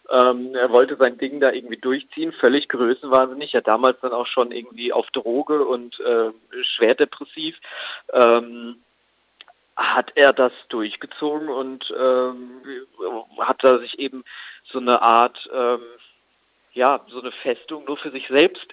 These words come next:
errichtet, die möglichst weit weg war von allem, ähm, Normalen, sondern irgendwie auf dem Gipfel von einem Berg, <laughs> was, wo,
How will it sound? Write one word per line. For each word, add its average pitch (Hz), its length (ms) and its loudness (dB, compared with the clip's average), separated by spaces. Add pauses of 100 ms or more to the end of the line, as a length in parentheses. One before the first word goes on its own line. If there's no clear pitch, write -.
(140)
errichtet, 123 760 -2
die 127 80 -6
möglichst 127 400 -4
weit 123 240 0
weg 127 180 4
war 143 280 6
von 120 220 -4
allem, 139 580 -2 (400)
ähm, 123 480 4 (540)
Normalen, 117 760 2
sondern 117 240 -12
irgendwie 127 240 -12
auf 120 180 -2
dem - 120 -20
Gipfel 156 420 -10
von 135 220 -2
einem 120 120 -12
Berg, - 520 0 (320)
<laughs> - 320 -14
was, 147 140 4 (460)
wo, 151 200 -2